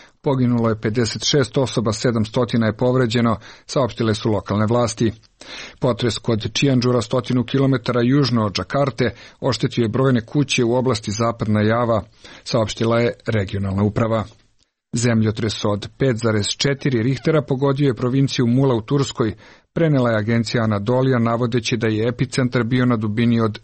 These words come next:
četrdeset osam kilometara. Podvodni zemljotres magnitude pet zarez pet zabeležen je noćas kod grčkog ostrva Kasos u Egejskom moru,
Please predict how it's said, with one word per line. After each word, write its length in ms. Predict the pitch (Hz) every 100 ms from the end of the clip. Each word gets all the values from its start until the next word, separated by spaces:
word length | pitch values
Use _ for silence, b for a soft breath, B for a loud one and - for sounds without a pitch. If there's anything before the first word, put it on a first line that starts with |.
| _
četrdeset 680 | - 113 110 110 92 104 -
osam 240 | 90 - 90
kilometara. 720 | - 117 117 110 117 117 104 - _ _ _ _ _ _ _ _ -
Podvodni 480 | 135 117 120 113 110
zemljotres 560 | 120 123 120 120 107
magnitude 560 | 120 113 107 120 139 135
pet 240 | - 135
zarez 300 | 117 120 113
pet 400 | - 156 123 - b b -
zabeležen 580 | 156 139 135 123 117 113
je 100 | 113
noćas 360 | 127 120 120
kod 220 | - 120
grčkog 400 | 123 127 - 110
ostrva 380 | 127 120 - 117
Kasos 560 | 113 143 135 - 110 -
u 60 |
Egejskom 440 | 113 113 110 - 113
moru, 320 | 127 131 120